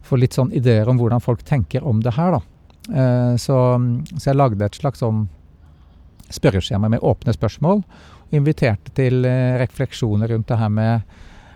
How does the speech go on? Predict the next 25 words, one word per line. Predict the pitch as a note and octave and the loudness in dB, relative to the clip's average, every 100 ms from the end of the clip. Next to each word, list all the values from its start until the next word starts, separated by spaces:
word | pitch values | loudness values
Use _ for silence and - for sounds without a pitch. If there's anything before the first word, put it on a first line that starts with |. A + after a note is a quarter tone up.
| - | -10
ja, | - | -2
hjemmekontor, | F#3+ D3 A#2 A#2+ C#3 C#3 C#3+ | 4 4 4 0 2 4 4
eh, | C3 D3 G#3 B2+ A#2+ A#2+ A#2+ A#2 | 0 -6 -4 -2 0 0 0 0
det | A#2+ A#2 | 0 0
med | A2+ A2+ C#3+ | 2 0 0
å | A#2+ | -2
isolere | A#2+ - A#2+ G2+ G2+ | -2 0 0 0 -2
seg, | - A#2+ B2 | -2 0 2
mindre | A2+ G2+ G2 | 2 0 0
kontakt | A2+ - - - - | -2 -2 -6 -8 -2
med | A#2 A2+ A2 A2+ | 0 2 2 2
venner | B2 A2 G2+ | 2 0 0
og | |
familie, | G2+ A2+ G#2 G2 A#2+ C3 B2+ E3 F#3+ G#2+ | 0 0 0 0 0 0 -2 -6 -2 0
eh, | G2 G#2+ G2+ F2+ F#2+ - - F3+ - | 0 0 -2 -2 -6 -12 -12 -12 -10
og | - A2+ G#2 G2+ - B2 | -6 -2 -2 -2 -4 -8
det | - - A#2+ | -10 -4 -2
å | A#2 G3 - - | -2 -6 -12 -12
drive | B2 C3 A2+ | -4 0 2
undervisning | A2+ A2+ G#2 - A#2 G2+ | 2 2 0 0 0 0
for | A#2 | 0
barn | G#2 G#2+ | 0 0
hjemme | A2+ G2+ | 2 2
med | G2+ A#2 | 2 2
hjemmeskole, | A2+ F#2+ - F#2+ G#2+ | 2 0 -2 0 2